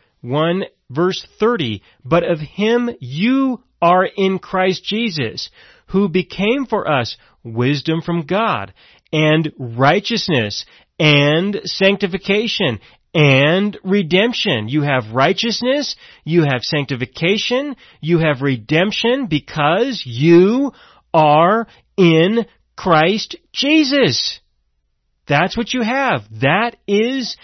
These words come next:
the correct definition of sanctification. Moving forward in First Corinthians chapter six.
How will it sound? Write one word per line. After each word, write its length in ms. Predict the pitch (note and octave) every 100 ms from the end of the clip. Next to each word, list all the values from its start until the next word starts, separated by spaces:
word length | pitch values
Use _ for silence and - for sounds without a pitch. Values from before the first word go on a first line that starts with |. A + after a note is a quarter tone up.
| - _
the 180 | C#3+ G3 -
correct 720 | - E3 C#3+ F3 A#3+ - - -
definition 1120 | C#3+ A2+ E3 G3+ G#3 F3 G3+ A3+ - A#2+ C3+ E3+ _ - _ -
of 180 | F3+ D3
sanctification. 1040 | - F3+ F#3 E3+ F3+ F#3+ G#3 G#3 B2+ G#2+
Moving 300 | C#3 D#3 E3+
forward 400 | E3 G#3 G3+ A#2+
in 100 | A2+
First 300 | D3 D#3 -
Corinthians 500 | D#3+ F3+ E3 B2 -
chapter 400 | - C#3+ C#3+ C#3+
six. 540 | - A3 E3 - -